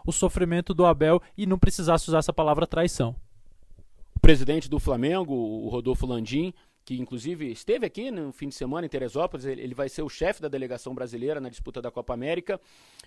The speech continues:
Speaker 2: é, ele concedeu uma entrevista coletiva em que ele alegou, é, problemas pessoais do Abel pra que ele tomasse essa decisão. Logo depois o Abel Braga, é, desautorizou, inclusive, o Landim a falar sobre isso,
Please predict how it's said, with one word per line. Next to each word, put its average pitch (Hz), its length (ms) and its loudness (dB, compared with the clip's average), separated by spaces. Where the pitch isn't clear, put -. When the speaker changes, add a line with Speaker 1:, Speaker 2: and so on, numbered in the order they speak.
Speaker 2:
é, 147 320 -2
ele 151 100 -4
concedeu 151 440 -6
uma 151 80 -4
entrevista 143 340 -10
coletiva 165 540 -4
em 202 60 -10
que 202 120 -6
ele 202 80 -2
alegou, 196 600 0
é, 151 300 0
problemas 196 400 0
pessoais 190 640 -2
do 175 100 -2
Abel 175 340 0
pra 185 140 -8
que 190 100 -10
ele 175 120 -8
tomasse 165 440 -8
essa 156 160 -10
decisão. 151 460 -10
Logo 147 220 -8
depois 190 320 -2
o 220 40 -2
Abel 156 360 0
Braga, 156 500 -2
é, 131 640 -6
desautorizou, 208 760 -2
inclusive, 165 440 -8
o 214 160 -6
Landim 151 320 -6
a 147 40 -6
falar 139 240 -6
sobre 165 280 -8
isso, 190 340 -6